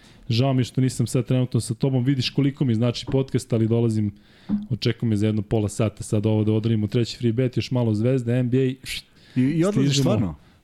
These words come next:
Speaker 1: Odlazim stvarno,
Speaker 2: Ne,
Speaker 1: tako, a tebe ostavljam
Speaker 2: zbog
Speaker 1: da, da
Speaker 2: rođendana
Speaker 1: Instagram,
Speaker 2: žene, zbog
Speaker 1: tako,
Speaker 2: žene
Speaker 1: ne,
Speaker 2: rođendana.
Speaker 1: zamisli, samo zbog toga, da.
Speaker 2: <laughs>
Speaker 1: Tako da, eto, sreće, ovaj, sve, sve najbolje i vidimo se jako brzo.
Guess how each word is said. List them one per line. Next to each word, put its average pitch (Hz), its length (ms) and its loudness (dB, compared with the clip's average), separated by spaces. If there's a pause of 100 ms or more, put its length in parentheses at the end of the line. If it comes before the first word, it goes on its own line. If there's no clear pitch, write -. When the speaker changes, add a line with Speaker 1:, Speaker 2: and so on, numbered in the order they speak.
Speaker 1:
Odlazim 101 380 2
stvarno, 104 340 0
Speaker 2:
Ne, 80 100 0 (120)
Speaker 1:
tako, - 140 0
a 107 80 0
tebe 131 260 -2
ostavljam 123 320 -2
Speaker 2:
zbog - 80 2
Speaker 1:
da, 107 100 2
da - 20 2
Speaker 2:
rođendana 110 320 2
Speaker 1:
Instagram, 95 340 0
Speaker 2:
žene, 104 120 0
zbog 95 180 -4
Speaker 1:
tako, 127 120 2
Speaker 2:
žene 110 120 2
Speaker 1:
ne, 110 60 2
Speaker 2:
rođendana. 135 300 2
Speaker 1:
zamisli, 143 340 0
samo 165 280 0
zbog 131 220 0
toga, 120 240 0
da. 110 180 0
Speaker 2:
<laughs> - 60 -6 (800)
Speaker 1:
Tako 117 260 0
da, 123 160 2 (440)
eto, 131 240 -2
sreće, 117 440 0
ovaj, 113 420 2 (340)
sve, 127 340 0
sve 127 260 0
najbolje 127 640 0 (180)
i 117 420 2
vidimo 117 240 2
se - 160 -2
jako 113 260 -2
brzo. 113 300 -2